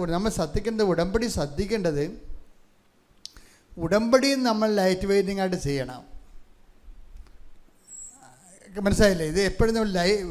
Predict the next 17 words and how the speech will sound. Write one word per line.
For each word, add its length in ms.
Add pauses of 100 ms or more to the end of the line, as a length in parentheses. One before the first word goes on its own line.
ഉടമ്പടി 420 (140)
എന്താ 180 (220)
ഭാരച്ചുരുക്കത്തിൽ 760
ചെയ്യാം. 160 (400)
ഭാരച്ചുരുക്കത്തിൽ 1040 (580)
ഉടമ്പടി 380 (180)
ഭാരച്ചുരുക്കം 600 (240)
നമുക്ക് 240
അനുഭവിക്കണം 540
എന്നുണ്ടെങ്കിൽ 560 (600)
നമ്മൾ 240 (120)
ഉടമ്പടി 360 (120)
ആക്ടിവേറ്റ് 480
ചെയ്യുമ്പോൾ 340 (380)
അതും 180 (120)
ഭാരച്ചുരുക്കത്തിൽ 800
ചെയ്യണം. 300